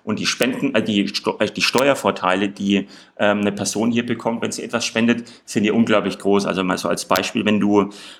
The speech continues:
ähm, hu-, zwei-, bis, also da gibt's so eine Grenze, wenn du als Privatperson zweihundert Euro spendest an eine gemeinnützige Organisation in Spanien,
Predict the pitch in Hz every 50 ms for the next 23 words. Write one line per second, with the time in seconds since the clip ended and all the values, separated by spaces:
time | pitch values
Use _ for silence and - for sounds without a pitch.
0 | _ - - 101 98 98 101 101 98 - - - 127 127 - - - - - 120
1 | 120 120 - 147 143 - - 101 95 87 98 90 87 113 - - 104 95 90 -
2 | 113 113 135 143 139 127 110 107 101 101 95 95 92 - - - - 113 98 107
3 | - - - 131 - - 120 117 117 117 - 107 107 110 120 117 - - 101 110
4 | 107 107 - - - 110 131 117 107 127 151 - - - - 101 104 104 101 -
5 | 104 98 95 98 107 110 104 - - 107 - 107 104 - 101 - - 110 104 -
6 | 98 101 - - 104